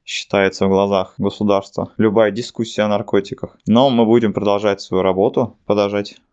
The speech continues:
помогать, а, людям, употребляющим наркотики, и отстаивать идеалы гуманизма в сфере наркополитики. Я желаю вам всем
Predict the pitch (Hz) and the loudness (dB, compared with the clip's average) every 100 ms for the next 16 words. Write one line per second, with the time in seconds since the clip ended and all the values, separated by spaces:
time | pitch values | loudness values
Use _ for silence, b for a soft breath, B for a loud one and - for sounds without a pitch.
0 | _ _ 95 98 98 92 - _ _ _ | _ _ -2 -2 0 -2 -4 _ _ _
1 | 117 98 95 104 98 95 - 98 98 - | -2 0 2 2 2 0 -2 0 0 -2
2 | 98 95 98 117 - 127 104 104 - 95 | -4 -4 0 -2 -2 -6 -6 -8 -4 0
3 | 104 107 - - 85 - 98 104 98 - | 2 0 -4 -8 -8 -2 0 0 -2 -8
4 | - - 95 98 101 98 95 _ _ - | -14 -4 0 2 2 0 -4 _ _ -2
5 | 101 101 95 101 113 107 98 _ - - | 0 2 2 0 0 -2 -4 _ -18 -4
6 | 98 98 95 92 - - 90 90 - - | -2 0 -2 -6 -8 -6 -6 -8 -14 -18
7 | 120 _ _ _ _ 101 104 101 98 95 | -20 _ _ _ _ 0 0 0 0 0
8 | 95 95 - 120 | -2 -4 -4 -4